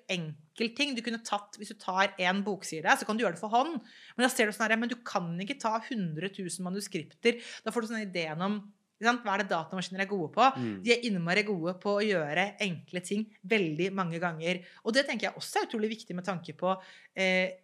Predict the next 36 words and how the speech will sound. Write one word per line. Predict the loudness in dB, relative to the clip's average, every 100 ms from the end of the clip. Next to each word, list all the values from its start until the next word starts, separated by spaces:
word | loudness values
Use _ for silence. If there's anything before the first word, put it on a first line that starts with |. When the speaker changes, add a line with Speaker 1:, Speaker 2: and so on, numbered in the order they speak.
| _ _ _ _
Speaker 1:
skole | -8 -2 0 0 0 6 6 6 2
og | 0 2
læring, | 2 0 -2 -2 0 0
at | -4
vi, | -16 -10
vi | -2
kan | 0 0
ikke | -2 -6
drive | -6 -6 -6 -6 -8
og |
skulle | -8 -6 -4
bli | -4
gode | -4 -6 -6 -8 -10
på | -10 -6
ting | -4 -2
der | -4 -6
vi | -8
egentlig | -10 -10 -16 -12
konkurrerer | -10 -4 -4 -4 -6 -6
med | -2
datamaskiner. | -4 -4 -6 -6 -2 2 2 2 -2 -20 _ -4
Fordi | -2 -2 -6 -14 -16
<laughs> | -10
vi | -8 -4
kommer | -4 -2 0
aldri | 0 -2
til | -4
å | -2
slå | 0 0
datamaskinene | -2 -4 -6 -4 -4
på | -4
det | -2 0
datamaskiner | 0 -4 -4 -6 -6 -6
er |
gode | -4 -2
på. | 2